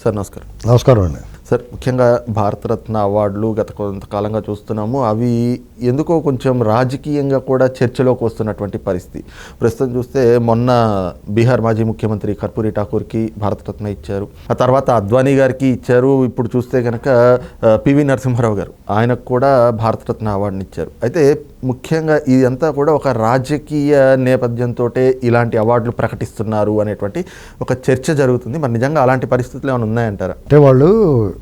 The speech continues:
Speaker 2: ఆ సమయం సందర్భం బట్టి అలాగ అనిపిస్తుంది, కానీ పూర్తిగా అర్హులు వీళ్ళు.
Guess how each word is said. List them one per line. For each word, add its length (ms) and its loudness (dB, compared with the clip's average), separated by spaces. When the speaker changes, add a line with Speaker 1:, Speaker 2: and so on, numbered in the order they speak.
Speaker 2:
ఆ 40 -4
సమయం 420 4
సందర్భం 520 2
బట్టి 300 0
అలాగ 280 2
అనిపిస్తుంది, 480 0
కానీ 500 2
పూర్తిగా 360 6
అర్హులు 320 6
వీళ్ళు. 200 2